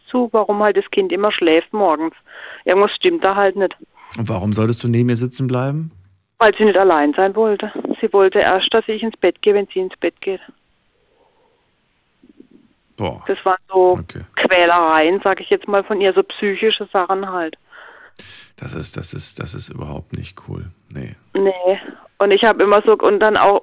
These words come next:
Speaker 1: wenn ich von der Schule kam, dann gab's kein Essen, dann lag sie im
Speaker 2: Hm.
Speaker 1: Bett, dann hatte ich Hunger und dann, es ist alles so Sache, wo ich mir gedacht hab, wenn ich mal Familie hab,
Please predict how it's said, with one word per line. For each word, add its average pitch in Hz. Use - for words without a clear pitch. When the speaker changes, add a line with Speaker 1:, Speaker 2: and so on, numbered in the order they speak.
Speaker 1:
wenn 220
ich 214
von 220
der 214
Schule 214
kam, 196
dann 220
gab's 214
kein 220
Essen, 170
dann 202
lag 214
sie 226
im 220
Speaker 2:
Hm. 180
Speaker 1:
Bett, 165
dann 226
hatte 220
ich 214
Hunger 180
und -
dann, 190
es -
ist 220
alles 185
so 233
Sache, 190
wo 220
ich 220
mir 214
gedacht 196
hab, 214
wenn 180
ich -
mal 233
Familie 202
hab, 196